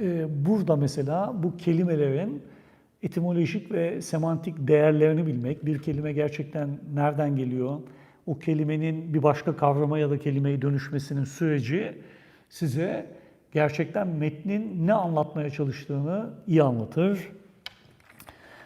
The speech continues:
Mesela başka bir örnek vereyim. <clears throat>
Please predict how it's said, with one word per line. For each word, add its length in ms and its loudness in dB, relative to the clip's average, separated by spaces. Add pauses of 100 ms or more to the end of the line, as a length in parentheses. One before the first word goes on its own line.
(100)
Mesela 300 6
başka 360 6
bir 320 2
örnek 420 4
vereyim. 480 0 (720)
<clears throat> 60 2